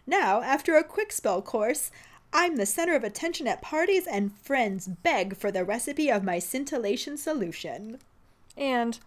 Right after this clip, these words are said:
Speaker 2: "My wife used to sneer at my feeble charms, but one month into your fabulous quick spell course, I succeeded in turning her into a yak.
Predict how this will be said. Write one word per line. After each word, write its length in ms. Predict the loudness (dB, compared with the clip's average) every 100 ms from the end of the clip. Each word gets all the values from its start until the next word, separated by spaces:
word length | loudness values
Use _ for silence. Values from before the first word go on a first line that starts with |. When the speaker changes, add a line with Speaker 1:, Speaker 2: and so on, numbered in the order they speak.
| 4
Speaker 2:
"My 180 | 8 8
wife 340 | 8 6 6 2
used 260 | -2 -2
to 80 | -4
sneer 520 | -2 0 2 2 2
at 100 | 2
my 220 | 4 4
feeble 460 | 4 2 2 4 4
charms, 560 | 4 2 2 -2 -6 2
but 240 | 4 6
one 240 | 6 4 6
month 260 | 4 4
into 240 | -2 -2 2
your 240 | 4 4
fabulous 640 | 4 6 8 8 2 -2 -2
quick 220 | -4 -6
spell 400 | -6 -2 0 0
course, 560 | 0 0 0 -2 -6 -2
I 140 | -2
succeeded 640 | -2 -6 -6 -4 -2 -2
in 180 | -2 -4
turning 360 | -2 -2 -2 -2
her 160 | 0
into 320 | 0 -2 -2
a 80 | -2
yak. 720 | -2 6 8 8 4 -6 -16